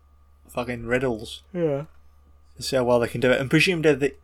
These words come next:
Speaker 1: because it's the, uh, four percent chance of getting it, they must have done this with a lot of teams. So that's loads of people you're gonna have to hire to do this crap.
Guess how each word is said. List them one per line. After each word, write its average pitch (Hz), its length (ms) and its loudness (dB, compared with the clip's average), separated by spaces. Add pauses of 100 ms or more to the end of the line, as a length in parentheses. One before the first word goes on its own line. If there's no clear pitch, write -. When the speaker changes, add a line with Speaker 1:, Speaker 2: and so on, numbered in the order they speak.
(140)
Speaker 1:
because 151 300 -2
it's - 180 -4
the, 131 180 0
uh, 127 80 2
four 147 300 4
percent 127 440 -2
chance 127 360 -2
of 117 80 -16
getting 131 300 0
it, 117 220 -6
they 139 100 -2
must 135 260 -4
have 127 80 -6
done 127 160 -2
this 117 160 -4
with - 100 -8
a 123 60 2
lot 120 300 4
of 107 100 -8
teams. 110 640 -6 (1600)
So - 200 -4
that's - 420 -2 (280)
loads 127 560 4
of 107 160 -4
people 110 400 -2
you're 107 120 -4
gonna 107 140 -2
have 101 100 -8
to 113 120 -4
hire 104 240 2
to 110 140 -10
do 110 160 -4
this 107 160 -8
crap. 113 380 -4